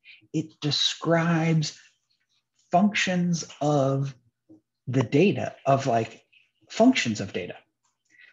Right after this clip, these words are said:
So not only do we have functions that describe patterns of data, but then we have functions of data, and we have functions to describe the patterns of the functions of data. This world, this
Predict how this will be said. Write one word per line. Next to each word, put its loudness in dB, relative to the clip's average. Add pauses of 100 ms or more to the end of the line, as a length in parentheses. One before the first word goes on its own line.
So 0
not 4
only 2
do 0
we 2
have 0
functions -2
that -6
describe -2
patterns -2
of -4
data, -8 (460)
but -4
then 2
we 0
have 0
functions -2
of -8
data, 0 (380)
and 0
we 0
have -6
functions -2 (280)
to 0
describe -2
the -6
patterns -6
of -2
the -2
functions -6
of -10
data. -2 (260)
This -2
world, 2
this -4